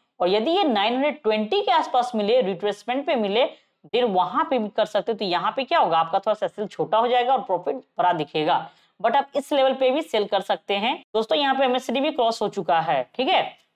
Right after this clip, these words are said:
तो आप क्या करेंगे, इस कैंडल के हाई का एसएल लेकर के, मीन्स कि जो आपका एसएल है, वो दिखा देना चाहेंगे,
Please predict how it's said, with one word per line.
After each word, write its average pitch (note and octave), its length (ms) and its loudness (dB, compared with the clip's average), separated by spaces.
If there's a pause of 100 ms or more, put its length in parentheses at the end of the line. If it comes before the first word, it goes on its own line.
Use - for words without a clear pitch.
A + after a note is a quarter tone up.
तो G#3 60 -2
आप G3+ 180 2
क्या A#3 140 2
करेंगे, B3+ 260 0
इस C4 180 -4
कैंडल A#3 280 0
के B3 120 -2
हाई G3 240 0
का G3 140 2
एसएल A#3 360 0
लेकर G3+ 320 0
के, C4+ 200 -2
मीन्स G3+ 320 -4
कि A#3 120 -8
जो A3+ 340 2
आपका F#3 420 0
एसएल G3+ 360 0
है, A3 60 0
वो E3+ 180 -2
दिखा E3 300 -2
देना F#3+ 220 -2
चाहेंगे, G#3 580 -2